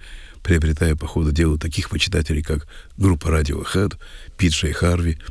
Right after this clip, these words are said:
и многих-многих-многих людей. Я помню, как я сам привёз в Москву альбом Тома Уэйтса, и многие московские музыканты, которых я тогда увидел, было восьмидесятые годы,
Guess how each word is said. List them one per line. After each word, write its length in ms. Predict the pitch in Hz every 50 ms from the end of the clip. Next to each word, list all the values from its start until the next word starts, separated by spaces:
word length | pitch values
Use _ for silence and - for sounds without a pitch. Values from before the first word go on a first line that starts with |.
| - -
и 100 | - 107
многих-многих-многих 1300 | 101 92 90 98 123 156 156 135 104 85 - - 82 82 80 76 78 - - 90 85 76 71 - - -
людей. 380 | 80 85 87 - - - - - - - - - - - - - - - - - - - - - - - - - -
Я 160 | 95 98 95
помню, 260 | - - 120 107 104
как 140 | 92 - - -
я 80 | 101 90
сам 240 | - - 95 85 73
привёз 380 | 73 78 80 80 80 76 -
в 60 | -
Москву 360 | 87 78 - - 95 95 85 - - - - - - - - - - - - - -
альбом 400 | - - 85 80 80 82 80 76
Тома 260 | - 82 80 85 80
Уэйтса, 520 | 82 110 117 123 117 - - - 101 92 - - - - - - - - - - -
и 500 | - - - 90 90 87 87 87 82 - - - - - - - - - -
многие 400 | 98 95 95 92 82 78 80 78
московские 520 | 76 78 - - - 82 - - - 80
музыканты, 500 | 80 82 78 87 87 101 127 131 123 -
которых 360 | - - - - 78 80 - -
я 60 | -
тогда 220 | - - - 85
увидел, 380 | 87 80 87 107 110 107 101 92
было 200 | 92 - - - - -
восьмидесятые 580 | - - - 76 78 78 - 76 71 - - -
годы, 200 | - - -